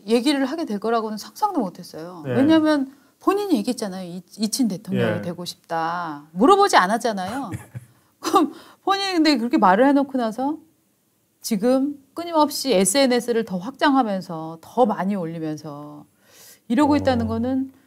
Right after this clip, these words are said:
Speaker 1: 되게 참 믿기 어렵다.
Speaker 2: 저 메시지 전문가를 세 명이나
Speaker 1: 네.
Speaker 2: 데려갔더니
Speaker 1: 네.
Speaker 2: 지금 이런 상황이 연상이 됩니다, 저는.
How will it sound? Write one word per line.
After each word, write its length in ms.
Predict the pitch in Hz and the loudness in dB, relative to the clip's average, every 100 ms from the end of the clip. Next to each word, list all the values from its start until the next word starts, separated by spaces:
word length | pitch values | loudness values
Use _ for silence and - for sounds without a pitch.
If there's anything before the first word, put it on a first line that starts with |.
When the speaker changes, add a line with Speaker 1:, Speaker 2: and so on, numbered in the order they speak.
| _ _ | _ _
Speaker 1:
되게 260 | 254 233 - _ | -4 -4 -6 _
참 420 | - 262 226 170 - _ _ | -6 -4 -4 -6 -12 _ _
믿기 240 | 185 208 220 | -6 4 6
어렵다. 640 | 180 165 190 165 180 180 | 6 4 4 4 2 2
Speaker 2:
저 60 | 143 | 6
메시지 420 | 147 147 208 180 | 6 6 0 0
전문가를 460 | - 151 151 143 123 | -2 -2 0 0 0
세 160 | 190 | 0
명이나 280 | 214 220 180 | 0 0 0
Speaker 1:
네. 60 | 131 | 2
Speaker 2:
데려갔더니 580 | 131 117 113 117 113 110 | 4 2 0 -8 -8 -10
Speaker 1:
네. 260 | 202 190 160 | -6 -6 -6
Speaker 2:
지금 180 | - 175 | -6 -2
이런 220 | 214 247 208 | 2 2 2
상황이 540 | 180 175 170 180 170 | 0 0 -2 -2 0
연상이 400 | 127 135 156 139 | 0 2 2 0
됩니다, 380 | 110 101 101 120 | -2 -4 -6 -8
저는. 360 | 101 92 92 | -8 -10 -10